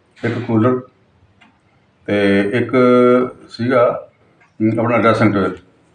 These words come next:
ਬਸ ਇੰਨੀ ਤੁੱਛ ਜਿਹੀ ਸੇਵਾ ਸਾਡੇ ਵੱਲੋਂ, ਕਲੱਬ ਵੱਲੋਂ ਦਿੱਤੀ ਗਈ ਸੀ। ਚਲੋ, ਰਲ ਮਿਲ ਕੇ ਸਾਰੇ ਮੁਹੱਲੇ ਵਾਲਿਆਂ ਨੇ ਵੀ, ਸਾਡਿਆਂ ਨੇ ਬਹੁਤ ਵਧੀਆ ਸਹਿਯੋਗ ਦਿੱਤਾ, ਸਾਰੇ ਮੁਹੱਲੇ ਨੇ ਸਾਡੇ ਨੇ।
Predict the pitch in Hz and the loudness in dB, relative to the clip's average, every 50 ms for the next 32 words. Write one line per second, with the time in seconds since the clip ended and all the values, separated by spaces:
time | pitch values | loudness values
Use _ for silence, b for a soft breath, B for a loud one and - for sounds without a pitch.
0 | _ _ _ _ _ _ _ _ _ _ _ _ _ _ _ 110 113 - 127 120 | _ _ _ _ _ _ _ _ _ _ _ _ _ _ _ -2 0 0 0 0
1 | 127 127 123 123 123 - 120 123 127 123 123 123 120 123 120 120 120 113 113 117 | 0 0 0 -2 -4 -4 -2 0 0 0 0 0 0 0 2 2 2 0 0 0
2 | 113 113 110 110 110 113 - - - _ _ _ _ _ _ 120 117 113 107 110 | -2 -2 -2 -2 -4 -4 -8 -14 -20 _ _ _ _ _ _ -2 0 0 2 2
3 | 110 110 113 110 107 - - - 101 101 101 113 113 117 120 117 - 117 117 - | 0 0 0 0 -2 -6 -10 -10 -10 -8 -4 -4 -2 -2 -2 -4 -6 -8 -10 -12
4 | b b b b b b b b _ - - 110 120 120 117 - - 110 110 110 | b b b b b b b b _ -6 -2 0 0 0 0 -2 0 0 2 2
5 | 113 113 113 113 113 117 117 110 113 110 123 120 120 - - - _ _ _ _ | 4 2 2 0 0 0 0 0 2 2 2 2 2 0 -2 -8 _ _ _ _
6 | _ _ 107 107 104 117 113 110 101 101 104 104 110 110 117 117 113 110 107 113 | _ _ -4 -2 0 2 2 2 2 2 2 4 4 2 2 0 -2 -2 -2 -2
7 | 107 117 113 107 110 104 110 120 117 110 107 117 127 123 - - 104 104 107 110 | 0 0 0 0 0 0 0 -2 -2 -2 -2 -2 -2 -4 -2 -2 -2 -2 0 -2
8 | 107 107 110 - - 107 - - 120 143 139 123 127 110 98 95 98 101 92 95 | -2 -4 -6 -10 -12 -10 -6 -4 -4 -2 -2 -4 -4 -4 -4 -6 -8 -10 -10 -10
9 | 98 92 | -10 -14